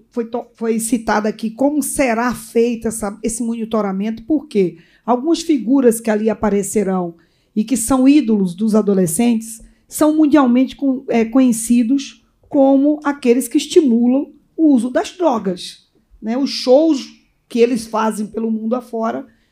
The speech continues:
são shows que todos que estão ali fazem consumo de, indiscriminado, principalmente da maconha,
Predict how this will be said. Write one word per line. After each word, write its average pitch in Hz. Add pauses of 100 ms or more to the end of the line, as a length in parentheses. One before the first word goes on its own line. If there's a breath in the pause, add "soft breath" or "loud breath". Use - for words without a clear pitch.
(140 soft breath)
são 277 (380)
shows 269
que -
todos 349
que 285
estão 277
ali 269 (220)
fazem 277
consumo 320
de, 294
indiscriminado, 294 (420 soft breath)
principalmente 302
da 269
maconha, 220